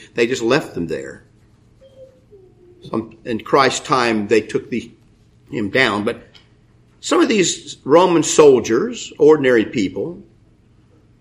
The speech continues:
when the soldiers, when they had crucified Jesus, that is, when they had nailed him onto the cross and lifted him up, they took his garments and made four parts, to each soldier a part, and also the tunic.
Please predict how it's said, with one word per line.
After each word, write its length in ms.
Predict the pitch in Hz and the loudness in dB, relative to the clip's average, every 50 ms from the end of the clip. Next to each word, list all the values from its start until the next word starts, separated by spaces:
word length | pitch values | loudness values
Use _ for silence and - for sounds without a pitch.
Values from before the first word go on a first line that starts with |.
| _ _ _ _ _ _ _ _ _ _ | _ _ _ _ _ _ _ _ _ _
when 140 | - 147 190 | 2 4 4
the 80 | 202 196 | 4 4
soldiers, 560 | - - 233 269 269 240 165 143 135 131 127 | 4 2 2 4 2 2 4 4 4 4 4
when 100 | 131 131 | 4 4
they 120 | 143 143 | 6 6
had 120 | 135 - - | 6 6 4
crucified 540 | - 196 196 - - - 131 120 117 107 110 | 2 2 2 2 -2 -2 0 0 0 0 0
Jesus, 720 | 117 127 123 110 - 85 82 71 - - - - - - _ _ | 0 0 0 0 -2 -4 -10 -12 -12 -12 -14 -16 -16 -20 _ _
that 160 | 123 127 123 | 2 4 4
is, 120 | 117 110 | 4 2
when 140 | 113 117 110 | 0 0 2
they 120 | 113 110 | 2 4
had 280 | 104 95 - - - - | 2 2 0 -4 -10 -4
nailed 400 | 113 120 127 131 143 160 165 147 | 0 2 6 8 10 10 10 10
him 140 | 135 127 127 | 8 6 4
onto 200 | 131 131 123 120 | 2 2 0 0
the 80 | 113 | -2
cross 420 | 110 - - 113 101 101 107 104 - | -4 -2 -2 0 0 0 0 -2 -4
and 100 | 95 - - - _ | -8 -12 -14 -12 _
lifted 340 | - 120 139 135 135 143 143 | 4 4 4 6 6 4 4
him 140 | 135 127 107 | 4 4 2
up, 300 | 87 82 82 - - - - _ _ _ _ _ _ _ _ _ _ | 2 0 -2 -4 -6 -14 -20 _ _ _ _ _ _ _ _ _ _
they 120 | - 131 131 | 4 4 6
took 240 | - 220 233 226 | 8 8 8 8
his 180 | - 196 175 143 | 8 6 4 6
garments 480 | 123 139 127 127 127 127 135 127 131 143 | 6 6 8 8 8 8 6 6 4 4
and 120 | 120 117 | 4 6
made 180 | 127 131 131 - | 6 6 6 6
four 220 | - 160 160 156 | 6 6 6 6
parts, 440 | 151 - 120 104 98 101 - - - - - - - - | 4 2 2 2 2 2 0 -2 -8 -12 -16 -20 -4 2
to 80 | 123 | 4
each 260 | 135 151 - - - | 4 4 4 2 2
soldier 380 | - 165 151 156 147 151 151 151 | 6 8 8 8 8 8 4 2
a 60 | 143 | 2
part, 500 | 143 - 127 113 107 113 113 - - - - - - - - _ - | 2 0 0 2 4 4 2 0 -4 -16 -18 -20 -20 -20 -14 _ 2
and 80 | 120 | 4
also 480 | 131 139 147 143 - 160 151 151 147 - | 6 6 6 6 6 6 6 6 6 2
the 100 | 123 120 | -2 -2
tunic. 600 | - - - 139 120 104 107 - - - - | -2 0 0 2 2 2 0 -2 -4 -10 -20